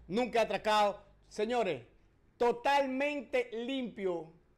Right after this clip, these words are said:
en veinte años de carrera y casi cuarenta años de edad que tengo, así como usted lo escucha, para que no vengan ustedes, gobierno, a ponerse creativo porque les gusta el expediente y hacer bobo y hacer lío y poner droga y poner y acusar de todo.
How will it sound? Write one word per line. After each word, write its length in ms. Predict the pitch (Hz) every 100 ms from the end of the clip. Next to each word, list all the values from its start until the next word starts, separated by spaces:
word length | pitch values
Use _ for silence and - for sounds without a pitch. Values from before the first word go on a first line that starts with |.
| _ _
en 220 | 170 185
veinte 320 | 190 269 247 262
años 180 | 240
de 100 | 240
carrera 440 | 226 202 226 208 180
y 80 | 175
casi 240 | 196 226
cuarenta 460 | - 196 208 214 202
años 180 | 190
de 80 | 180
edad 140 | 175 180
que 100 | 165
tengo, 440 | 180 156 127 123 - _ _ -
así 180 | 139
como 180 | 170 202
usted 160 | 180 208
lo 80 | 185
escucha, 380 | 214 196 165 - - -
para 260 | - 370 -
que 100 | 330
no 100 | 330 339
vengan 220 | 359 349
ustedes, 440 | 339 - 320 277
gobierno, 680 | 269 269 302 311 277 247 226
a 100 | 233
ponerse 400 | 240 254 302 320
creativo 640 | 311 311 277 320 302 254 233
porque 240 | 226 233
les 100 | 233
gusta 220 | 233 302
el 140 | 285 285
expediente 760 | 285 277 240 277 285 262 226
y 100 | 226
hacer 280 | 220 - 269
bobo 320 | 262 277 240
y 80 | 208
hacer 260 | 214 262 240
lío 360 | 262 233 185 180 - -
y 100 | 247
poner 360 | 277 269 269 262
droga 500 | 269 285 262 240 226
y 140 | 226
poner 400 | 196 233 262 269
y 60 | 240
acusar 460 | 233 226 - 262
de 120 | 254
todo. 380 | - 233 196 185